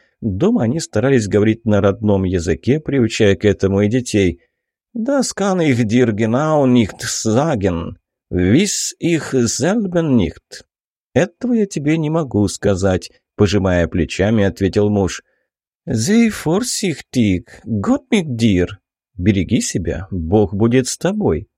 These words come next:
заботливо произнесла жена. «Mach keine Sorge, Lieschen, geh schon in Bett und schlaf gut,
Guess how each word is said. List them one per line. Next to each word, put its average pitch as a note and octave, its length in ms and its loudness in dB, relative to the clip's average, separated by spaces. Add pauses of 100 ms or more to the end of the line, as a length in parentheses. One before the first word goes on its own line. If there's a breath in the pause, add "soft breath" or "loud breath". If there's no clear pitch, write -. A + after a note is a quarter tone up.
(140)
заботливо F#2 720 0
произнесла F2+ 640 0
жена. F2 340 -2 (640)
«Mach G#3+ 420 0
keine F#3 480 0
Sorge, B2 520 0
Lieschen, A2 800 0 (160 loud breath)
geh A2 480 -2
schon G#3 380 -4 (120)
in D#3 340 -2
Bett B2+ 240 -2 (100)
und G3+ 400 0
schlaf - 760 -6
gut, B2+ 380 -2